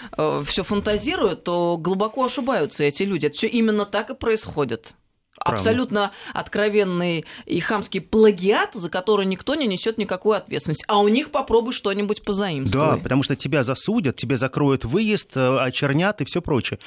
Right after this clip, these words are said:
Speaker 2: Вы знаете, ради интереса когда-нибудь посмотрите ш-, э, э, уровень их так называемых классических P H D, посмотрите уровень наших работ. Большая разница. Только теперь мы должны немножко делать переводы всех наших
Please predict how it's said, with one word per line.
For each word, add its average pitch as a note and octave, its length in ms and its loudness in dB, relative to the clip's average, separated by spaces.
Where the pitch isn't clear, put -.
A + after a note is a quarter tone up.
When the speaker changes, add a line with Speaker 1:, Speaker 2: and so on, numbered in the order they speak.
Speaker 2:
Вы B2+ 80 -2
знаете, C4 240 2
ради D#3+ 200 0
интереса G3 360 -2
когда-нибудь D3 320 0
посмотрите D3+ 480 -2
ш-, A#2+ 140 0
э, B2 200 2
э, A#2+ 380 2
уровень A#2 440 0
их E3 200 2
так - 160 -8
называемых A#2 440 0
классических C3+ 560 -2
P D#3 80 0
H D#3 120 -2
D, B3+ 120 0
посмотрите C#3+ 500 -2
уровень D#3+ 300 0
наших G2+ 400 -2
работ. F2+ 300 -4
Большая E3+ 360 0
разница. A#2+ 460 -2
Только D#3 240 -2
теперь G3+ 320 -2
мы C3 100 4
должны B2 300 0
немножко B2 360 0
делать A#2 280 -2
переводы A#2 480 -2
всех - 240 -4
наших C3+ 320 -2